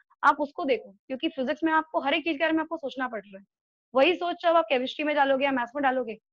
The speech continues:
आपको वो दोनों subject भी बहुत मजेदार और बहुत interesting sound करने लगेंगे धीरे-धीरे। आप ये मत सोचो कि एक झटके में सब हो जाएगा। किसी बच्चे को चार दिन में मजा आना चालू हो जाएगा, किसी बच्चे को लगेगा, "यार,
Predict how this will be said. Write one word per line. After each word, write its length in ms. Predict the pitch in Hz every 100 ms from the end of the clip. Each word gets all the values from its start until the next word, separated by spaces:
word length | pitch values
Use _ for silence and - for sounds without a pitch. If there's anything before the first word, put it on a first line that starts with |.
| _ -
आपको 220 | 254 277
वो 120 | 320
दोनों 220 | 320 320
subject 280 | 330 254 302
भी 60 | 311
बहुत 300 | 240 269 277
मजेदार 380 | 247 233 247 262
और 300 | - 254 262
बहुत 280 | 233 285 330
interesting 440 | 269 262 247 277
sound 280 | 277 220 220
करने 180 | 202 196
लगेंगे 360 | 196 190 190 208
धीरे-धीरे। 420 | 294 330 233 196 - _ _ _ _ -
आप 140 | 247
ये 80 | 277
मत 140 | 311 339
सोचो 200 | 285 294
कि 140 | 294
एक 100 | 269
झटके 260 | 247 226 262
में 80 |
सब 140 | 262 226
हो 80 | 202
जाएगा। 300 | 190 185 202 _ _ _
किसी 180 | 262 254
बच्चे 200 | 285 302
को 80 | 302
चार 260 | 302 269
दिन 120 | 262 302
में 80 |
मजा 220 | 294 285 294
आना 200 | 285 285
चालू 240 | 285 262
हो 40 |
जाएगा, 340 | 269 262 247 262 _ _ _ -
किसी 180 | 277
बच्चे 220 | 311 - 320
को 180 | 320
लगेगा, 320 | 311 294 302 302
"यार, 280 | 302 320